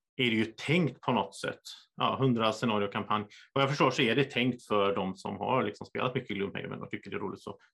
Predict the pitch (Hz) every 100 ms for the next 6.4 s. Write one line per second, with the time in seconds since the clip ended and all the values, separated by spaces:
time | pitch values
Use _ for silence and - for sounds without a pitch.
0 | - 135 107 101 110 104 113 104 101 98
1 | 92 92 87 - - 139 - 98 - 104
2 | 98 - _ _ - - - - - 160
3 | 180 139 - 139 127 151 - 123 101 101
4 | 104 107 117 131 104 - - _ _ _
5 | _ _ _ _ 117 - - - _ 120
6 | 120 110 104 95